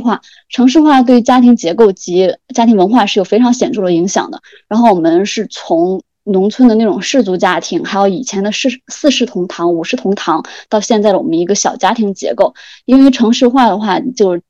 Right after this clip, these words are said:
建设的这些楼房，它是，都是小户型及中户型，三室两厅，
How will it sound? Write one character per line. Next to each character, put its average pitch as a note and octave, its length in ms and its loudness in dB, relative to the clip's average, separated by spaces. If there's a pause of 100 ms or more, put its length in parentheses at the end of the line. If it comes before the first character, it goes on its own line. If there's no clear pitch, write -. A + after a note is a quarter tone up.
(120)
建 A3+ 280 0
设 A3 180 0
的 F3+ 80 2
这 G#3+ 140 0
些 G#3 160 0
楼 F3 240 2
房， F#3 400 -6 (340)
它 A3 160 -4
是， G#3+ 380 0 (520)
都 A#3+ 160 4
是 B3 160 2
小 - 240 -2
户 B3+ 220 0
型 F#3 400 -4
及 F#3+ 240 -6
中 B3 260 4
户 B3 120 0
型， F3 200 -4 (280)
三 G3+ 240 -2
室 G#3 100 -4
两 F#3+ 200 -2
厅， G3 360 -4